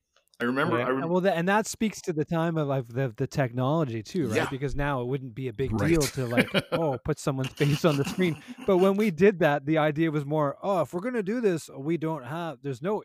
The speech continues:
Speaker 3: internet, there's
Speaker 1: <laughs>
Speaker 3: no, we don't have
Speaker 1: Wi-Fi.
Speaker 3: satellite technology."
Speaker 1: Nope.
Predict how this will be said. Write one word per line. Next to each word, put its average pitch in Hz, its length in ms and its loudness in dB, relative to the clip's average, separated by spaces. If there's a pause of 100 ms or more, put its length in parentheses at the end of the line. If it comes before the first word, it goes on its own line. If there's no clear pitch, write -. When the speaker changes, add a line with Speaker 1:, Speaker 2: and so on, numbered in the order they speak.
Speaker 3:
internet, 160 540 4
there's 131 340 0
Speaker 1:
<laughs> - 0 -
Speaker 3:
no, 127 460 -2
we 117 80 -8
don't 127 80 -4
have 120 80 -2
Speaker 1:
Wi-Fi. 107 520 4
Speaker 3:
satellite 139 380 0
technology." 131 680 -4
Speaker 1:
Nope. 151 100 -4